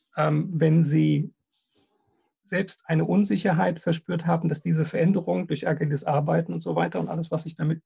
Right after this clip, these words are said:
verknüpft, also beispielsweise Entscheidungsautorität, die wir gerade besprochen hatten, an Mitarbeiter abzugeben, dass sie dann in ihrem Status zurückgesetzt werden oder als Führungskraft überflüssig werden. Das, äh, sind ja auch so Dinge, die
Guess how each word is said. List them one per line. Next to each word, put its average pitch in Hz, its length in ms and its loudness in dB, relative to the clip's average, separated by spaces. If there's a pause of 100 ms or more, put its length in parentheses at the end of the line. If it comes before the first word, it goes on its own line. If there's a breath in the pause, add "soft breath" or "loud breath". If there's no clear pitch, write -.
(140)
verknüpft, 165 520 -4
also 143 180 -8
beispielsweise 147 840 -2 (520)
Entscheidungsautorität, 160 1120 -2
die 151 80 -2
wir 147 100 0
gerade 151 200 0
besprochen 156 420 0
hatten, 165 140 -2
an 143 100 0
Mitarbeiter 143 480 -2
abzugeben, 165 600 -2 (280 loud breath)
dass 147 240 -2
sie 175 140 0
dann 175 200 2
in 165 160 2
ihrem 160 220 4
Status 165 720 -4
zurückgesetzt 165 680 -4
werden 165 300 0
oder 165 300 2
als 165 140 -2
Führungskraft 160 580 0
überflüssig 147 680 0
werden. 147 260 -2
Das, 143 240 -8
äh, 151 180 -2 (160)
sind 165 180 2
ja 156 100 2
auch 160 100 -2
so 165 100 -2
Dinge, 156 260 2
die 151 300 2